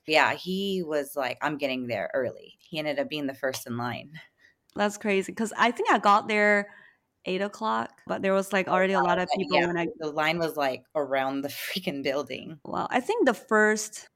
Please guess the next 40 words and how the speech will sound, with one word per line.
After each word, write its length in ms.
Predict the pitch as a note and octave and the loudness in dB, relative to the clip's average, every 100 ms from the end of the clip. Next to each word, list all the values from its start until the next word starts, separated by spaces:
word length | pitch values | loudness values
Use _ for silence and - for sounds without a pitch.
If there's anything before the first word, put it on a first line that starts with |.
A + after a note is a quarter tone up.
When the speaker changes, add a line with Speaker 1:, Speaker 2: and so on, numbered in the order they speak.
| - | -4
Speaker 2:
Ape 260 | G3 G3 - | -2 -2 -4
Fest 560 | - F#3+ F#3+ G#3 - - | -4 0 0 -2 -8 -2
was, 340 | F#3+ F#3+ - | 0 0 -2
like, 420 | G3+ F3+ F3+ - | -6 -6 -8 -16
people 240 | - G3 F#3 | -14 -8 -6
are 40 | |
exploring 720 | D#3+ - - F#3 F3+ F3+ F3+ | -6 -10 -10 -6 -2 -2 -2
this 380 | E3+ E3+ - - - | -4 -8 -10 -14 -4
industry. 680 | F#3+ F3+ - - C3+ - - | -2 -2 -6 -10 -8 -8 -8
It's 200 | F#3+ F#3 | -8 -4
brought 280 | - G#3 G#3 | 6 8 8
a 80 | G3+ | 6
lot 180 | G3 G3+ | 6 4
of 80 | |
people 240 | G3 G3 F#3 | 2 -2 -2
with 200 | F#3 F#3 | -4 -6
curiosities, 960 | - F3+ F3 F3 - A3+ C#4 E4 - - | -6 -2 0 -2 -4 -2 -2 -2 -10 -6
but 160 | - G3 | -4 0
not 260 | G#3 G3+ - | 4 4 4
really 240 | F#3+ F#3 F#3 | 0 0 0
much 300 | F3+ F3+ F#3+ | -2 -4 -4
knowledge 420 | E3+ E3+ F3+ - | -2 -4 -8 -4
because 220 | A3+ A3 | -2 -2
everyone 420 | - B3 B3 A3+ G3+ | 2 2 4 2 2
is 120 | F3 | 0
new. 300 | F3+ D3 - | 0 0 0
I 80 | - | 2
know 200 | B3 B3 | 4 4
there's, 260 | A3 G#3 G#3 | 4 0 -2
like, 240 | G3 F#3+ - _ - - | -6 -6 -10 _ -20 -18
CryptoPunk 600 | - A3 G3+ - A3+ A3 | -12 -6 -4 2 0 0
people 580 | G#3 F#3 F#3 F3+ F3 - | -8 -4 -2 -2 -2 -4
in 140 | F3+ F3 | -4 -4
the 100 | E3 | -4
space 260 | - E3+ | -6 -8
for 140 | - E3 | -6 -4
a 60 | |
while, 200 | E3+ E3+ | -2 -2
but, 200 | E3+ E3+ | -2 -4
like, 320 | F3 E3 - | -2 -4 -8